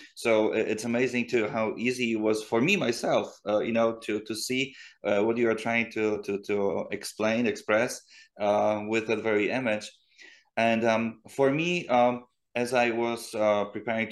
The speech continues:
to, uh, looking at the reading, uh, I was looking at the beginning of, uh, what Jim quoted, uh, that very sentence at the beginning, "For Christ, while we were still helpless, died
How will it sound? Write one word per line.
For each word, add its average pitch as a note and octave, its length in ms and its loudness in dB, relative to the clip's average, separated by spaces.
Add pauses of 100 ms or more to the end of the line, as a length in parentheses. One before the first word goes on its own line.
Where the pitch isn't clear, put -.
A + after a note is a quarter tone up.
to, A#2+ 440 2
uh, G#2+ 80 0
looking A#2+ 320 0
at G#2 100 0
the G2+ 120 2
reading, B2+ 360 0 (360)
uh, G#2+ 260 4
I A2 60 4
was B2+ 180 4
looking C#3+ 280 -4
at A2+ 100 -2
the G#2 60 -6
beginning A2+ 460 0
of, G2+ 380 2
uh, G2 320 0
what G2+ 300 0
Jim A2+ 260 -2
quoted, B2 500 4 (380)
uh, G#2+ 160 4
that G#2 180 0
very A#2+ 220 2
sentence A#2 580 -4
at G2 120 -4
the G2 80 2
beginning, G#2+ 520 -2 (280)
"For A2+ 120 2
Christ, C#3+ 560 0 (120)
while A2 560 2 (300)
we A#2+ 180 2
were A#2 160 4
still B2+ 340 -2
helpless, A#2 640 2
died A#2+ 380 0